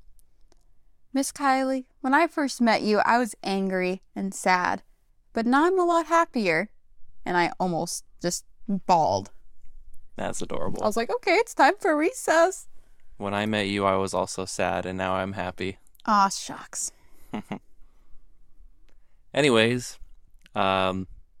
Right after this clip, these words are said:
Speaker 2: what are you afraid of this week?
Speaker 1: So, as many people have clearly figured out by now, my fears are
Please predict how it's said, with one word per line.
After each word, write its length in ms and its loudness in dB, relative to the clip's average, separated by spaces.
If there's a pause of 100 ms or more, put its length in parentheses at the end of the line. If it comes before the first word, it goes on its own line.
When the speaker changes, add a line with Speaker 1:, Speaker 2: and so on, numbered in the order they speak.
(220)
Speaker 2:
what 220 -4
are 40 -2
you 480 0
afraid 360 -2
of 100 -2
this 220 -4
week? 300 -8 (580)
Speaker 1:
So, 440 4 (840)
as 120 0
many 220 6
people 360 2
have 260 -2 (720)
clearly 360 2
figured 300 -2
out 220 2
by 140 -4
now, 180 2
my 140 0
fears 420 0
are 480 4